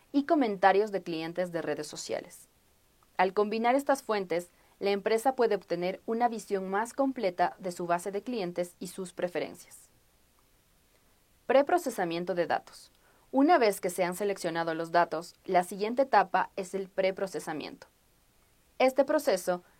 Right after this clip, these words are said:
incluye la limpieza, transformación y preparación de los datos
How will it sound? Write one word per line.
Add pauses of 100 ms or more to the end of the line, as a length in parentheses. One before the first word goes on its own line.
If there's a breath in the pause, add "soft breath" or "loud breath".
incluye
la
limpieza,
transformación
y
preparación
de
los
datos